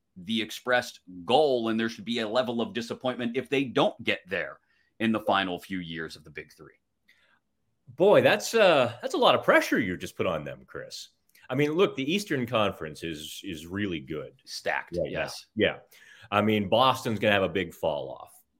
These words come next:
Speaker 2: Okay, we take them kind of out of the mix. But, um, just the Metro Division, the Islanders are really good on paper.
Speaker 1: Mm-hmm.
Speaker 2: There's some, there's a disconnect going on with the ice, but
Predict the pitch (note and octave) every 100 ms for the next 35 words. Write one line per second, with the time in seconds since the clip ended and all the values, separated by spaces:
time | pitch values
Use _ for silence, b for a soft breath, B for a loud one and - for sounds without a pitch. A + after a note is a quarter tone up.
0 | _ - A2+ A2+ F2+ E2+ E2+ A2+ A2 G#2
1 | G2 A2+ F#2 F2+ F#2 F2 D#2 D#2 E2 C#2
2 | - - _ b b b b - A2 G#2
3 | G#2 - - - G#2 G#2 G#2 G#2+ D3+ D3+
4 | A#2 C3+ C3 A#2 G#2 B2+ A2+ F2 E3 D#4
5 | G#3+ G#2+ F2 G#2 D4 A#3+ C3+ F#3 D3+ A2
6 | F2+ - B2+ A#2 - - _ _ G#2 G2
7 | G#2 - _ - B2+ C3 G#3 A3+ E3+ F3+
8 | F#3+ A#3+ C#4 - F#3+ F#3 E3+ D#3+ D#3+ D3+
9 | C#3+ A2+ B2+ D3+ B2+ - A2+ A2+